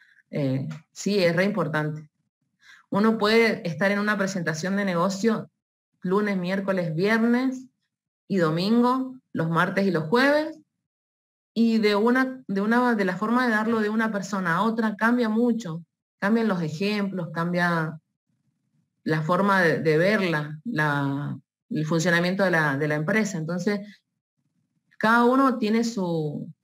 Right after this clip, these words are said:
su impronta, entonces le va cambiando algo, va diciendo algo nuevo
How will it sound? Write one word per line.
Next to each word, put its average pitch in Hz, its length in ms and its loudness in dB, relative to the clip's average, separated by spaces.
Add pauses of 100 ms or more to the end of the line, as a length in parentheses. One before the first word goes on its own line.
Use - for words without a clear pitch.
(100)
su - 120 -8
impronta, 196 540 2
entonces 190 380 -2
le 208 80 0
va 190 160 0
cambiando 208 440 -2
algo, 208 380 2
va 180 120 0
diciendo 185 380 -6
algo 190 220 -2
nuevo 208 580 -2